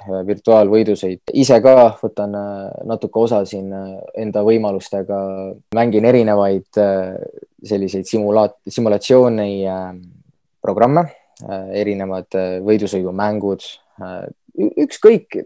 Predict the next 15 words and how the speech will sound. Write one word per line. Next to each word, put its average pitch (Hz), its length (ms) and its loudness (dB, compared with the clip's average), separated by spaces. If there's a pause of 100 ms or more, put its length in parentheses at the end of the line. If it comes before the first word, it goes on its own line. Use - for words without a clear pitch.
mis, 143 400 -2
mis, 139 300 -6
mis 147 240 -2 (140)
põhimõtteliselt 131 720 0
annab 120 160 2
võidusõitjale 110 640 4
või 101 140 -2 (140)
ükskõik 131 480 0
kellele 92 500 0 (280)
võimaluse 101 520 2
siis 90 160 -8
panna 113 260 4
proovile 101 540 4
ennast, 95 400 -10
äh, 95 220 -2